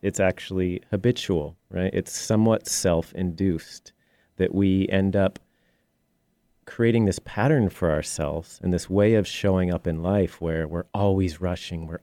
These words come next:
always busy, we always feel overwhelmed. But there is another choice. And I know it doesn't feel like it, and I do struggle with that myself, of do I really need to feel stressed in this moment?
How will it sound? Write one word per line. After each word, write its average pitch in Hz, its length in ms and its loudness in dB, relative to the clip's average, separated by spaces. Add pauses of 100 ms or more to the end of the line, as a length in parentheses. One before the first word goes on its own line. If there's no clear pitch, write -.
always 98 420 2
busy, 85 400 -2
we 85 160 -4 (120)
always 98 400 2
feel 95 240 0
overwhelmed. 90 760 0 (440)
But 113 160 -2
there 120 140 4
is 139 120 4
another 113 320 2
choice. - 720 -8 (340)
And 98 120 0
I 101 60 4
know 107 180 6
it 101 60 2
doesn't 92 280 0
feel 107 300 0
like 76 280 -2
it, 101 220 -4
and 110 100 2
I 104 120 4
do 101 160 2
struggle 98 400 0
with 95 160 0
that 92 180 -2
myself, 87 680 -4 (500)
of 85 400 -2 (140)
do 95 160 -2
I 92 60 2
really 98 500 0
need 95 260 0
to 98 120 -4
feel 95 360 0
stressed - 540 -6
in 82 100 -2
this 78 180 -12
moment? 80 360 -10